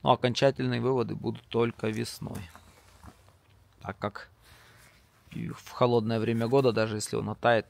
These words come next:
не всегда проявляются какие-то повреждения. Вот.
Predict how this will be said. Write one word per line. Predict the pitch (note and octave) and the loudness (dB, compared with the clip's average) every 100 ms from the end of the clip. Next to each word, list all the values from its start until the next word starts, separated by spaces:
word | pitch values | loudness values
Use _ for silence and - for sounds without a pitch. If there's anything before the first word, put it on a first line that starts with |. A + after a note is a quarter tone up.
| - | -10
не | - F2+ F#2+ F#2+ E2+ F2+ G2 G#2+ | -16 -12 -12 -12 -12 -12 -8 -8
всегда | - A#2+ G#2+ | -6 -2 -2
проявляются | - G2+ F#2+ F#2+ F2+ - | -2 -6 -6 -6 -8 -10
какие-то | - - F#2+ G2 - G#2 - - - - - - - - | -16 -18 -20 -18 -18 -18 -20 -20 -20 -20 -20 -20 -20 -12
повреждения. | A#2+ B2 G#2 F#2+ B2 B2+ - F#2+ - - - - - - - - - | -8 -6 -6 -6 -2 -2 -2 -8 -10 -16 -18 -18 -20 -20 -20 -20 -18
Вот. | A2 - - - | -16 -16 -18 -20